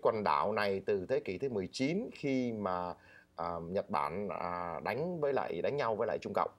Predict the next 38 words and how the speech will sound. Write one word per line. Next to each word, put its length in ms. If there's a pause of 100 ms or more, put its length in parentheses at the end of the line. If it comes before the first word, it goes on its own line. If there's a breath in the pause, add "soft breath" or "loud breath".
(500 soft breath)
À, 220
và 180
bởi 180
vậy 140
họ 120
nói 140
là 60
cái 100
phần, 260
cái 100
phần 180
đảo 160
này 140
của 120
họ. 260 (1000)
Trong 160
khi 80
đó 160
thì 100
Nhật 120
Bản 200
bảo 160
là 80
cái 120
phần 220
đảo 180
này 80
không 140
phải, 180
phần 140
đảo 140
này 80
thật 160
sự 120
là 140
của 260
Trung 120
Cộng 180